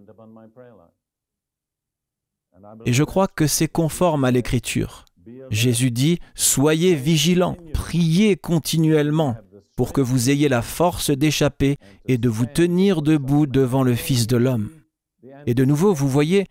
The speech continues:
c'est l'anticipation d'être présenté devant le Seigneur à son retour. Merci beaucoup. Très bien. Nous en arrivons maintenant à la quatrième exigence.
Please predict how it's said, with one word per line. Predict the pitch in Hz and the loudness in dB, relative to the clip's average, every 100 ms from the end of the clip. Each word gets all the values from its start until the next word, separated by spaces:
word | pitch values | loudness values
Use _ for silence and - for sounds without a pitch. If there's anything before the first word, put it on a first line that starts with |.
| _ | _
c'est | - - 139 | -4 0 2
l'anticipation | 147 175 - 170 - 170 160 143 - 180 196 | 2 2 0 -2 0 0 0 0 -2 0 0
d'être | 135 - 131 | 0 0 -4
présenté | - - 208 180 180 170 - 175 170 | -2 -2 0 2 2 0 0 0 0
devant | 127 170 175 | 0 0 2
le | 208 160 | 2 2
Seigneur | - 151 143 175 170 156 - | 2 0 2 2 2 -2 -2
à | 123 | 0
son | - 156 | 2 2
retour. | 139 147 - 185 - 147 139 113 110 117 _ _ 110 113 135 _ _ | 2 0 -2 -4 -6 -16 -20 -20 -20 _ _ _ -20 -20 -20 _ _
Merci | 127 131 - - 110 - | -4 -2 -2 -4 -6 -6
beaucoup. | 104 - 123 135 - _ _ _ _ _ _ _ _ _ _ _ _ _ _ _ _ _ _ _ _ _ 139 175 | -8 -4 -4 -4 -10 _ _ _ _ _ _ _ _ _ _ _ _ _ _ _ _ _ _ _ _ _ -20 -16
Très | 147 143 | -4 -2
bien. | 139 113 104 92 _ _ _ _ _ | 0 -2 -6 -20 _ _ _ _ _
Nous | 117 117 | -2 0
en | 120 131 | 2 2
arrivons | 139 147 135 | 2 2 2
maintenant | 170 156 - 147 151 165 - - | 2 0 0 0 2 0 -2 -4
à | 120 | 0
la | 135 | 0
quatrième | - 180 170 - 156 170 165 | 0 -2 -2 -2 0 2 2
exigence. | 139 123 123 117 110 113 - - | 0 0 0 0 -2 -6 -10 -12